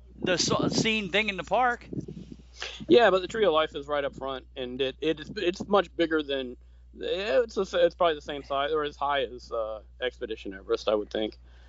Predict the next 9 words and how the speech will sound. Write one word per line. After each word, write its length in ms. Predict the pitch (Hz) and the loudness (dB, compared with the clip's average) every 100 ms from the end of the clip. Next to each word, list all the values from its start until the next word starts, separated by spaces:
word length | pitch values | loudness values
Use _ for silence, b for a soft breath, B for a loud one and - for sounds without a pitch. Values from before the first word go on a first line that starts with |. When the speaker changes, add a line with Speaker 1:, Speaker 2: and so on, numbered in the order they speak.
| - | -10
Speaker 2:
So. 60 | |
Speaker 1:
Eh, 400 | 113 107 - 214 156 - b b - | -6 -2 -2 -4 -8 -14 b b 0
I 140 | 170 | 2
think 540 | 180 180 170 139 - - | 4 2 2 -2 -18 -10
the 100 | 151 | -8
Chinese 480 | - 147 143 135 - | -4 -2 -2 -4 -8
Theater 320 | 139 131 127 | -8 -8 -8
should 240 | - 131 | -10 -10
be. 240 | 139 135 | -14 -14